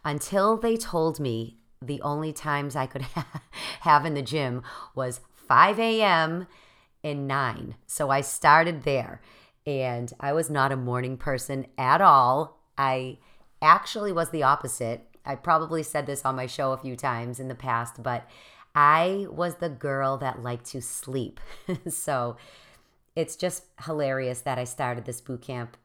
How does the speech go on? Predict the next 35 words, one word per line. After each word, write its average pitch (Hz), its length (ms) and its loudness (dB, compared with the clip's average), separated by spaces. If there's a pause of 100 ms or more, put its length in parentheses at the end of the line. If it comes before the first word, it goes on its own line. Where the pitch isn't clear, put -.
(320)
and 135 220 -10
I 127 80 -6
was 117 140 -8
starting 160 320 0
the 139 80 -6
boot 123 160 -8
camp 120 340 -10
at 123 120 -6
a, 120 80 -10 (280)
for 185 140 -4
a - 40 -8
five 131 300 0
A 123 160 -4
M 113 140 -6
class. - 420 -6
That 170 220 -6
means 208 260 -8
waking 143 320 -6
up 127 140 -8
at - 160 -12
four 135 180 -2
fifteen, 120 640 -8 (320)
getting 151 260 -6
to 156 140 -8
the 147 80 -6
gym 123 320 -8
at 120 180 -10
four 131 180 -4
forty-five, 185 920 2 (420)
and 247 160 -6
starting 160 680 -4 (120)
a 151 200 -8
rigorous 147 880 -8 (140)
workout. 127 640 -8 (760)
But 127 240 -2